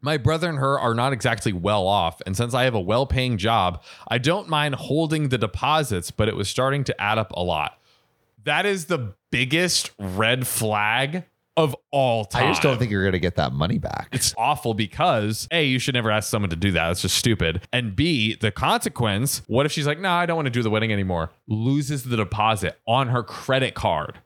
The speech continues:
Speaker 1: Every time I would ask Ella about it, she would say that, "Oh, it's all gonna be paid back by her parents before the wedding. It's totally cool. Don't worry."
Speaker 2: I'm sensing a train wreck.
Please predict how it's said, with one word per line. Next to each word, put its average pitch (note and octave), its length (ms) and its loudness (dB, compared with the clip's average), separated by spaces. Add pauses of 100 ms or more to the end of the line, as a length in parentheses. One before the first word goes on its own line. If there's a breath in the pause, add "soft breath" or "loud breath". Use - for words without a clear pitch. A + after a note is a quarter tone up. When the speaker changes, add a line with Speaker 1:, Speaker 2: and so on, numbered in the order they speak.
(120)
Speaker 1:
Every E3+ 260 2
time E3 280 0
I D3+ 80 2
would C3+ 160 0
ask C3+ 320 -2
Ella D3 260 0
about F#2+ 300 2
it, F#2 200 -2
she A3 200 0
would G3+ 180 0
say F#3 340 2
that, E3+ 300 0
"Oh, G3 360 0
it's G#3 120 -4
all F#3+ 220 2
gonna F#3+ 180 0
be F3 140 0
paid C#3+ 420 0
back B2+ 280 0
by A#2+ 140 2
her C3 100 2
parents A2 420 -2
before C3 240 -2
the C#3 100 0
wedding. G2 520 0
It's - 120 -4
totally D3+ 460 0
cool. F#2+ 380 0
Don't B2+ 320 0
worry." F2 720 0
Speaker 2:
I'm D3 240 -6
sensing C3+ 400 -2
a B2 80 0
train G#2+ 320 -4
wreck. F2+ 300 -2